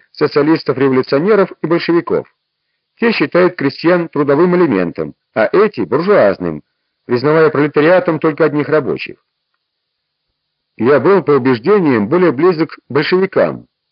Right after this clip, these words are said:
но и я не верил в то, что большевикам удастся установить настоящую правильную жизнь их путями, то есть насилием. Мне думалось, и сейчас думается, что хорошая, справедливая жизнь,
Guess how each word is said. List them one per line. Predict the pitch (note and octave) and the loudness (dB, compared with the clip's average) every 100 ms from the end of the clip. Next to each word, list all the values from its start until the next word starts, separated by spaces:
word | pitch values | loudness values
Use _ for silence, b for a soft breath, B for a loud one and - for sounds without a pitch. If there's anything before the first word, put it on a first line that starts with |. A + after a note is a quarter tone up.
| _ | _
но | B2+ E3+ E3 | -2 0 0
и | G3 | 0
я | G#3+ F#3 | 2 2
не | B2+ | 2
верил | A#2 B2+ G#2+ G#2+ - | 2 2 2 -2 -10
в | - | -4
то, | E3 F3 | 0 0
что | - A#2 | -2 -2
большевикам | A2 A#2+ A#2+ B2 E3 | -2 0 0 0 0
удастся | C#3+ D#3+ F3+ - | 0 0 0 -2
установить | C#3 C#3+ C#3 E3 - - | -4 -2 0 0 -4 -8
настоящую | C3 - C#3+ F3+ F3+ E3+ D#3 | -8 -2 0 2 0 -2 0
правильную | D3 D3+ D3+ D3 | 0 2 2 0
жизнь | B2 E3+ C#3+ D#3+ | 2 0 0 -4
их | F3+ E3 | -4 -4
путями, | - B2+ A2 F2 D#2 B1+ _ | -4 -2 0 0 -2 -10 _
то | B2+ | -2
есть | B2 A2+ - C#3 | -2 -4 -8 -4
насилием. | C#3+ - D#3+ D#2 C2 - _ _ _ _ _ _ _ _ _ _ _ _ _ _ - | -4 -2 -4 -4 -6 -14 _ _ _ _ _ _ _ _ _ _ _ _ _ _ -6
Мне | A2 D3 | -2 0
думалось, | C#3+ G#3 E3 G2+ E2+ - - | 0 0 2 0 -2 -6 -6
и | |
сейчас | B2+ C3+ G3+ F#3+ | -2 0 0 0
думается, | C3+ G#2 F#2 E2+ - | 0 0 -2 -4 -6
что | F2+ - | -6 -6
хорошая, | - B2 F#3+ F3+ C3 | -2 0 0 0 -2
справедливая | - B2 A2 G#2+ E3+ D3+ A#2 | -2 -4 -4 0 2 2 2
жизнь, | D#3+ F#3 G#2 D#2 | 0 0 -2 -4